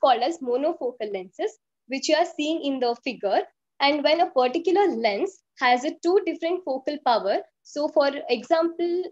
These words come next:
which you are seeing in the second figure, the base lens or the top lens has a different refractive power or curvature, whereas the lower part has the focal point nearer to it.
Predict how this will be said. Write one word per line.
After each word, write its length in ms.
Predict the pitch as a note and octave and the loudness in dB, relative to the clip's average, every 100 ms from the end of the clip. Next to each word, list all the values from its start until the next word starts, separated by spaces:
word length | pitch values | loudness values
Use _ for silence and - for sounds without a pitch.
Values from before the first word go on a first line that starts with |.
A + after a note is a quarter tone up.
| _ | _
which 200 | A3+ A#3+ | -12 -4
you 60 | D4 | 0
are 100 | D4+ | 0
seeing 300 | D4+ C#4 D4 | 0 -2 -2
in 60 | D4 | -4
the 60 | |
second 460 | D#4 C4+ B3 D4+ E4 | 0 0 0 -2 -2
figure, 400 | C4 G3 F#3+ A#3 F#4 - _ - | -4 -2 0 0 -2 -8 _ -4
the 80 | A3+ | 0
base 320 | B3+ D4+ E4+ | 4 4 4
lens 260 | C#4 E4+ - | 2 0 0
or 160 | C4 C4+ | 2 2
the 100 | E4+ | 2
top 300 | C#4+ B3+ B3+ | 4 4 2
lens 240 | A3+ D#4+ | -4 -4
has 180 | D#4 C4 | -4 -4
a 80 | E4+ | -4
different 400 | C4 C4 E4+ G#4 | -6 -8 -2 -2
refractive 480 | D4 - B3+ B3+ B3+ - | -4 -6 -6 -6 -10 -2
power 320 | A3 F#3+ A#3+ C#4+ | 0 0 0 0
or 100 | D#4 - | -2 0
curvature, 560 | A3+ A3 G3 - G#3+ G4 _ _ | 2 2 0 0 -4 -6 _ _
whereas 360 | - B3 B3+ D#4+ | 0 4 4 2
the 120 | D#4+ | 2
lower 340 | C4+ A3+ C4+ F4+ | 2 4 4 2
part 200 | A3+ C4 - | 0 -4 -4
has 240 | B3+ A#3+ | -4 -4
the 120 | D4+ D#4 | -6 -6
focal 320 | B3+ B3+ D4+ D4+ | -6 -4 -6 -4
point 260 | A3+ G#3+ G4+ _ _ | -2 -2 -4 _ _
nearer 440 | C4+ C#4+ D#4 C#4+ - | 0 4 4 4 -4
to 80 | G3+ | -8
it. 180 | F#3 | -10